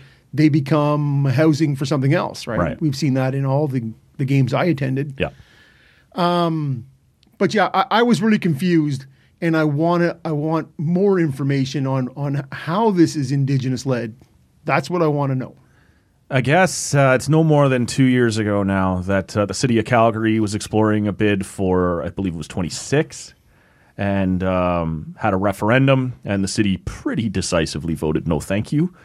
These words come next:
Speaker 1: Yep.
Speaker 2: to the, uh, Olympics. Does this, uh, do you think Vancouver, they had the fun of it last time.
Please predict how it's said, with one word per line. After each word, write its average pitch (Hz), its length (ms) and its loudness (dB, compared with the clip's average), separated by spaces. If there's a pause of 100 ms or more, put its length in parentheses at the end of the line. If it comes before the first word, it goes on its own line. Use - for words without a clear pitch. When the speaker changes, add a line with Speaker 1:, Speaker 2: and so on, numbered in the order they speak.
Speaker 1:
Yep. 139 260 -6
Speaker 2:
to 98 260 0
the, 90 340 0
uh, 85 160 0
Olympics. 92 520 -2 (1000)
Does 90 280 -4
this, 101 420 0
uh, 92 260 4
do 87 60 -10 (320)
you 92 80 -10
think 101 140 -4
Vancouver, 95 720 0
they 117 180 0
had 127 280 0
the 113 60 -6
fun 123 260 0
of 104 100 -4
it 101 140 -2
last 101 300 -2
time. 92 420 -4